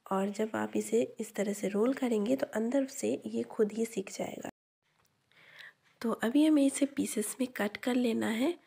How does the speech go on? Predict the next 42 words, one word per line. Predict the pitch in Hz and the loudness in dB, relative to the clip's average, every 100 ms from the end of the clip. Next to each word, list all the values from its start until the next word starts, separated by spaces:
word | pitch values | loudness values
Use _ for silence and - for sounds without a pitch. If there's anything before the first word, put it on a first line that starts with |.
| - - - _ | -20 -20 -20 _
आप | 233 262 | 0 0
चाहे | - 262 | 2 2
तो | 247 262 | 2 0
छोटे | - 202 220 | 0 0 2
बड़े | 226 214 | 2 2
पीसेस | 214 214 - 277 - | 2 -2 0 0 0
कर | 240 226 | 0 0
सकते | - 196 - 202 | -2 -4 -4 -2
हैं। | 214 202 | -2 -2
तो | 214 | -4
मैंने | 208 220 | -2 2
यहाँ | 262 247 226 - | 4 4 2 0
पर | 214 | -2
इसे | 226 208 | -2 -2
इस | 214 - | -4 -4
तरह | 185 202 | -2 -2
से | - - | -4 -6
कट | 214 208 | -6 -6
कर | - 240 | -2 0
लिया | 240 233 233 | 2 2 2
है | 247 330 - - - - - - | 0 -2 -4 -16 -16 -18 -10 0
और | 214 214 | 2 2
एक | - - 285 - | 2 2 4 6
मिनट | 262 262 269 | 8 6 4
के | 247 | 4
लिए | 254 | 4
हमें | 233 202 | 6 2
इसे | 202 - | 2 0
और | 202 208 | 2 2
सेक | 233 220 220 214 | 2 0 0 2
लेना | 208 196 | 2 2
है | 202 247 | 2 2
दोनों | 269 208 196 | 2 2 0
साइड | - 196 208 | 0 -2 -2
से | - | -4
ताकि | 233 202 - 208 | -4 -4 -4 -4
ये | |
अच्छे | 202 - | -4 -6
से | 214 302 349 | -4 -2 -2
फ्राई | - 202 190 | 0 0 0
हो | 190 | -2
जाए। | - - | -6 -8